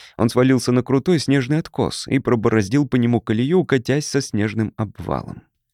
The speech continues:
Борозда вела прямо к краю стремнины, а там все уже терялось в бездне. Далеко-далеко внизу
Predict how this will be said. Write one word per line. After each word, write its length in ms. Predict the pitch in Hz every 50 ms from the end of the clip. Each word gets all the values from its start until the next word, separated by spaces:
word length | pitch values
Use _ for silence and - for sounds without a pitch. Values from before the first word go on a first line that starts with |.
| _ _ -
Борозда 520 | 95 120 131 131 135 120 117 170 190 190 - - - - - - -
вела 220 | 127 160 196 220
прямо 300 | 185 - - 147 156 151
к 80 | - -
краю 280 | - - 113 117 117
стремнины, 760 | 113 - - 113 110 98 85 67 58 53 - - - - _ _ _
а 120 | - 110 190
там 300 | 180 131 156 175 165 - - - - _ _
все 160 | - - 165
уже 160 | 151 117 113
терялось 480 | 95 104 98 104 107 101 92 92 - -
в 140 | 80 82 -
бездне. 560 | - - - - - - - - - - _ _ _ _ _ _
Далеко-далеко 960 | - - 95 113 127 139 135 - - 190 202 165 175 170 165 160 - 139 131 113
внизу 480 | 95 107 117 120 117 135 170 185 180